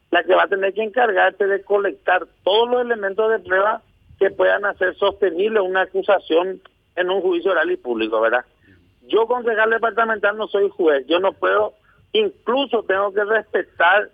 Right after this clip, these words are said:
el principio constitucional de presunción de inocencia. Sin embargo, nos están vendiendo en la prensa, vos viste hoy, el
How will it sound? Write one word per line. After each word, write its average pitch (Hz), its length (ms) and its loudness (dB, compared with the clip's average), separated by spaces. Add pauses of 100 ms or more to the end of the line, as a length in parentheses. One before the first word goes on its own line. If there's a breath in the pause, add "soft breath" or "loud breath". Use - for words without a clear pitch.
(160)
el 180 120 0
principio 190 480 -2
constitucional 190 880 0 (100)
de 180 120 -2
presunción 185 540 -2
de 190 80 -2
inocencia. 135 600 -2 (380 soft breath)
Sin 185 120 0
embargo, 190 400 2
nos 226 140 0
están 196 240 -2
vendiendo 202 600 0 (420 soft breath)
en 185 200 0
la 196 120 -2
prensa, 202 440 2
vos 185 220 2
viste 190 380 0
hoy, 185 340 2
el 165 200 2